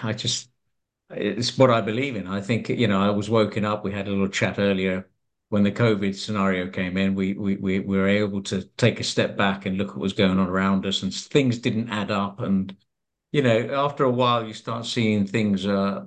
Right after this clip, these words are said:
are not really, uh, done in our favor. They're done for the, these elites, let's say. And we know the media, the mainstream media is bought. I was in media before.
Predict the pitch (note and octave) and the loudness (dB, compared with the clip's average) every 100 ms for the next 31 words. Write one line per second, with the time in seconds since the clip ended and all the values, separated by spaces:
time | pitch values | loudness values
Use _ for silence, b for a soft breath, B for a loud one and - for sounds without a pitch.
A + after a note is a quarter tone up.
0 | - G2+ B2+ D3 B2 A#2+ A#2 A2 G#2 G#2 | -6 0 2 2 4 4 4 2 0 -4
1 | - B2 - - D3+ A#2+ A#2+ A2 G2+ G2+ | -8 -14 -16 -10 0 4 6 6 6 4
2 | G2 F#2+ G2 F#2+ F#2+ G2 G2 G2 G#2+ G2 | 2 2 2 2 2 2 0 -2 0 -2
3 | G2 F#2+ F2+ F2+ F2 _ _ _ _ - | 0 -2 -2 -4 -4 _ _ _ _ -4
4 | G#2+ F#2+ F2+ F2 F#2 F#2 - F2+ - G2 | 2 2 2 0 0 0 -4 -4 -2 0
5 | F#2 F#2+ G#2 B2 D3+ G3+ F3+ A2 G2+ F#2+ | 2 2 2 2 2 2 0 0 0 -2
6 | G2 F#2+ F#2+ G2+ G2 - G2 F#2 F2+ F2 | -4 -2 -2 0 -2 -2 -4 -2 -4 -6
7 | E2+ - F#2 D#2+ G#2+ C3 A#2+ D3 A#2 F2+ | -8 -2 0 2 4 4 4 2 0 -2
8 | E2 D#2+ E2 - E2+ A#2 | -4 -8 -8 -4 -2 -4